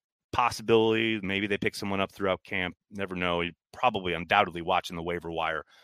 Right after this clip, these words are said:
But, you know, when they talk about a lack of depth in the secondary, you're also talking about that safety group. You ta-, you get past those front line starters in Amos and Savage, and you got a lot of hope that you're banking on. So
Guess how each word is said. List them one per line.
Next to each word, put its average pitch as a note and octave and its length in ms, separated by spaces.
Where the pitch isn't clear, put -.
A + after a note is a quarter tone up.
But, G2 240
you G#3 100
know, F3 80
when E3 120
they E3 80
talk F#3 260
about D3+ 260
a C3+ 40
lack D3 260
of A#2+ 100
depth - 480
in A#2+ 80
the C3 80
secondary, A2 720
you're G#2 140
also D3+ 160
talking D3 300
about G#2+ 140
that A#2 120
safety D#3+ 300
group. D#2+ 240
You G#2 200
ta-, C3 140
you A#2 180
get D3 180
past C#3+ 280
those B2 280
front D3+ 380
line C#3 240
starters B2+ 580
in G#2+ 420
Amos C3+ 380
and G#2 100
Savage, A2+ 480
and G#2 100
you B2+ 80
got C3 140
a B2 60
lot B2+ 240
of A2 100
hope B2+ 300
that F#2+ 140
you're F2 140
banking D#2+ 380
on. D2 200
So F#2+ 320